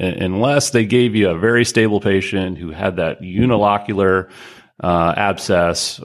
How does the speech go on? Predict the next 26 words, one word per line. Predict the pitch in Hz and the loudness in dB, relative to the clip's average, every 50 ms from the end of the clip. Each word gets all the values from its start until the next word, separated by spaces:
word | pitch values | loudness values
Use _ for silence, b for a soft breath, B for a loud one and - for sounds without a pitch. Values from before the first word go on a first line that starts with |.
| _ _ | _ _
with | 101 87 90 87 85 | -4 -2 -2 -2 -2
a | 92 | -2
very | 85 98 98 98 92 | 0 0 0 0 0
thick | 92 101 92 - | 0 -4 -4 -2
wall, | 90 90 87 85 82 80 78 78 80 | 0 0 2 2 2 2 2 2 0
and | 87 92 | 0 0
then | 92 | 0
you | 95 92 | 0 0
can | - 104 92 | 0 -2 -4
consider | 67 87 - - 92 82 85 | -4 -6 -6 -4 -2 -2 -2
percutaneous | 82 - 87 82 - - 80 - 80 80 78 78 78 - | -4 -4 -8 -6 -6 -8 -10 -6 -6 -6 -4 -6 -6 -8
drainage. | - 78 73 71 73 71 69 67 - | -8 -8 -8 -8 -8 -10 -10 -8 -4
But | 104 113 | -2 0
anybody | 143 160 151 143 123 120 104 101 | 2 2 2 2 2 0 2 2
else, | 90 82 80 80 80 78 - - - | 2 2 2 2 0 0 -4 -8 -10
if | 78 - | -10 -12
it's | 78 - | -10 -6
multilocular, | 92 95 95 87 101 98 85 85 85 80 78 - 90 82 82 80 76 78 | -2 -2 -2 0 0 2 2 2 0 0 -2 -4 -6 -4 -2 -4 -4 -6
if | - | -8
they're | - 69 | -10 -12
sick, | 71 - - - 92 87 85 - - | -12 -8 -4 -2 -2 -2 -2 -4 -8
they're, | - - - - | -12 -12 -12 -12
they're | 76 80 85 | -12 -10 -6
getting | 78 78 64 | -6 -6 -6
a | 69 | -8
splenectomy. | 69 - - 76 71 67 67 - - - - 73 71 | -12 -12 -12 -12 -12 -12 -14 -16 -18 -20 -20 -20 -20